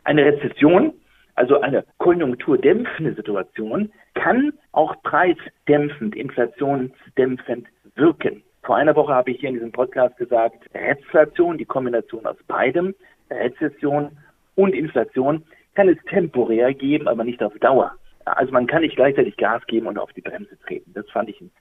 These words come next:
schönes Bild. Und, ähm, die Tauben im, äh, Falkensteinhorst sozusagen, im Frankfurter Ostend,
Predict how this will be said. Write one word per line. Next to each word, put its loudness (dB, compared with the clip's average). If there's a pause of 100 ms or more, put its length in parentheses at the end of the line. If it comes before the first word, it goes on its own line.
schönes -2
Bild. 2
Und, -4
ähm, 0
die -8
Tauben 2 (420)
im, 0 (100)
äh, -2
Falkensteinhorst -2
sozusagen, 2 (320)
im -12
Frankfurter 0
Ostend, 0